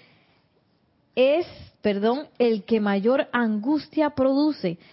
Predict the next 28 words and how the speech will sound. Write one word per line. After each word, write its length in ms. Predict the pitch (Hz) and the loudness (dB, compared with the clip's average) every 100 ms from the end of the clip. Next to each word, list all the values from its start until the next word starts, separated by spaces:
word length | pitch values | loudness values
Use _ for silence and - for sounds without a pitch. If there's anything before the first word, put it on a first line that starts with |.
| _ | _
porque 340 | 262 262 269 254 | -2 0 0 0
cualquier 500 | 262 240 294 339 339 | 0 0 0 0 2
discordia 580 | 339 - 339 349 320 | 0 -2 0 0 2
en 60 | 277 | 0
los 120 | 240 | 0
sentimientos 800 | 247 226 220 220 254 254 269 - | -2 -4 -4 -2 -2 0 -2 -2
transgrede 800 | - 214 202 196 220 247 269 277 | -2 0 0 -2 0 2 2 2
la 160 | 202 180 | 0 0
ley 380 | 196 233 240 - | 0 0 -2 -6
del 280 | 175 190 | -2 0
amor, 420 | 170 160 170 160 160 _ _ - - _ | 0 -2 -4 -6 -8 _ _ -20 -20 _
que 120 | - 220 | -2 2
es 60 | |
la 140 | 269 294 | 2 2
ley 220 | 226 240 | 2 2
del 160 | 233 | 0
equilibrio, 640 | 247 262 269 240 233 247 - | 0 -2 0 0 2 0 0
armonía 640 | 202 185 175 180 196 208 | -2 0 -2 -2 -2 -2
y 60 | 196 | -2
perfección. 1120 | 180 165 - - 147 - - - - 160 127 - _ _ _ _ _ - | -4 -6 -6 -12 -14 -14 -20 -14 -8 -8 -8 -18 _ _ _ _ _ -2
Cualquier 720 | 226 202 202 - 262 285 277 | 2 2 -2 -2 0 2 0
discordia 600 | 233 208 - 240 240 254 | -2 -4 -4 -4 0 0
en 80 | 233 | -2
los 160 | 196 - | -4 -4
sentimientos, 880 | 185 175 175 180 180 165 151 160 160 _ _ _ _ _ _ _ _ - | -4 -4 -6 -4 -4 -6 -8 -12 -14 _ _ _ _ _ _ _ _ -4
pequeña, 720 | 185 185 233 240 247 262 247 _ | -4 0 -2 0 -2 -4 -10 _
mediana, 800 | 190 185 196 214 214 220 214 208 190 | -4 -2 -2 -2 -4 -6 -8 -10 -10
grande. 640 | 180 190 160 156 143 | -4 -2 -2 -4 -10